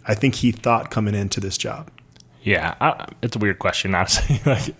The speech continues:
Speaker 2: I was reading it, like, "Did I miss something?" Like, <laughs> do we feel like he's lying to himself? I don't know. It was just weird to me.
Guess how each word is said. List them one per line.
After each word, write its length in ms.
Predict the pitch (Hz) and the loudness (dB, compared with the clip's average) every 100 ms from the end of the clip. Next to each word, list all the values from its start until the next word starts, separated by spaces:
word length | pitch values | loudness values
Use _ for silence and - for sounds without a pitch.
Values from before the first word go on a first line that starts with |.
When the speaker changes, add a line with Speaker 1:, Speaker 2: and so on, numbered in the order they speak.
| - | -2
Speaker 2:
I 80 | 101 | 2
was 140 | 104 95 | 2 4
reading 200 | 95 92 | 2 2
it, 100 | 82 | 0
like, 180 | 80 | -2
"Did 120 | - 113 | 0 2
I 80 | |
miss 220 | 117 90 - | 2 2 2
something?" 420 | 104 104 101 95 | 0 0 -2 -2
Like, 200 | 90 - | -6 -2
<laughs> 80 | 135 | 0
do 100 | 117 | 2
we 120 | 113 | 2
feel 240 | 104 98 95 | 2 0 2
like 180 | 92 | 2
he's 320 | - 92 85 82 - _ - | 0 -2 -2 -8 -12 _ -8
lying 440 | 90 82 85 90 92 | 0 2 4 2 0
to 100 | 98 | 0
himself? 540 | 92 - 92 92 - - | 0 2 2 2 -4 -2
I 120 | 87 | 0
don't 120 | 80 | 0
know. 140 | - - - - - - | -6 -14 -20 -20 -10 0
It 40 | |
was 120 | 98 | 2
just 200 | 98 92 | 2 2
weird 200 | 90 87 - | 2 0 0
to 80 | |
me. 220 | 85 82 | -2 -2